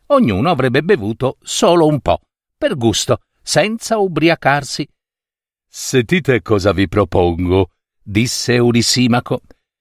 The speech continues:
"Diciamo alla flautista di andare a cenare o a suonare per conto suo, o, se vuole, alle donne di casa.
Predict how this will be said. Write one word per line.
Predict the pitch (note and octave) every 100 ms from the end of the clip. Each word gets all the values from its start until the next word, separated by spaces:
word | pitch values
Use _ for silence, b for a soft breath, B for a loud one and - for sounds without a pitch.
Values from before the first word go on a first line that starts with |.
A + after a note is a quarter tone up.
| _
"Diciamo | - C#3+ - A#3 D3+ G#2+
alla | A2
flautista | - A#2 B2+ C3+ E3 - A#2
di | F2
andare | F#2+ G#2 G#2 G#2
a |
cenare | G#2+ G#2+ A2+ A#2 A2 F#2+ _ _ -
o | G2+ A2+
a | G#2+
suonare | - A#2 A#2 C#3 G#2 A2
per | G#2+
conto | - A2+ G2+ A#2+
suo, | - G3+ B2+ E2+ - _ _ -
o, | G#2+ G2+ F#2+
se | - F2+
vuole, | E2 F#2 C3+ A2 F2 b b
alle | F#2 F2
donne | F2 G#2+ F#2 F#2
di | A2
casa. | - F3 F#2+ F2+